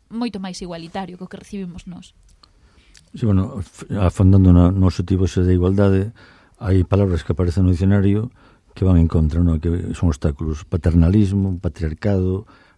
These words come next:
Speaker 2: reacción patriarcal. A estas alturas do milenio, e despois de tantos dereitos conseguidos, é posible unha volta atrás?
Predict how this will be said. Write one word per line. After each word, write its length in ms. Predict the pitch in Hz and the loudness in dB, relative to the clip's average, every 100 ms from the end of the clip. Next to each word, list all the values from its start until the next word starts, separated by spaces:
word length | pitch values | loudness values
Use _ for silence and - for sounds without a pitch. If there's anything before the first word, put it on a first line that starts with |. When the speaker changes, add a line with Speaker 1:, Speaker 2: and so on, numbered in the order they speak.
| - | -6
Speaker 2:
reacción 480 | 95 85 - 101 90 | -2 -2 0 0 0
patriarcal. 720 | 85 - 78 76 90 80 - - - _ - | -4 -6 -8 -6 -8 -8 -12 -20 -20 _ -8
A 80 | 110 | -6
estas 240 | 110 127 | -4 -4
alturas 560 | 123 117 123 113 104 95 | -2 2 4 4 2 -2
do 80 | 98 | 2
milenio, 640 | 98 117 110 104 107 - _ _ _ _ | 2 2 2 0 -4 -12 _ _ _ _
e 160 | 95 92 | -6 -4
despois 160 | - 92 | -2 -2
de 80 | |
tantos 240 | 104 92 90 | 0 0 2
dereitos 320 | 92 90 85 | 2 0 -2
conseguidos, 720 | 82 82 101 107 95 98 - _ _ _ _ | -4 -4 -4 -4 -6 -10 -14 _ _ _ _
é 160 | 120 110 | -6 -2
posible 320 | 120 - 104 | -2 0 0
unha 160 | 101 101 | 0 0
volta 240 | 90 95 | 0 -2
atrás? 400 | 92 110 101 | 0 -2 -4